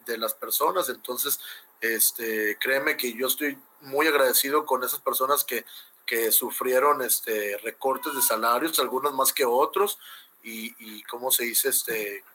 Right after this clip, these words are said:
que, pues, o sea, ojalá y pronto los podamos,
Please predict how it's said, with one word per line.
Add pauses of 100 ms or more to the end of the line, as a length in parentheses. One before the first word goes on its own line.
(140)
que, (100)
pues,
o
sea,
ojalá
y
pronto
los
podamos,